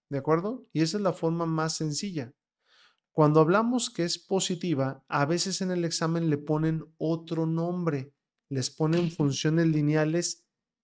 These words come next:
crecientes, crecientes,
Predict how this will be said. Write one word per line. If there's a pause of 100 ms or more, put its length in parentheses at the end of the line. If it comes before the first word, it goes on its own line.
(220)
crecientes, (840)
crecientes,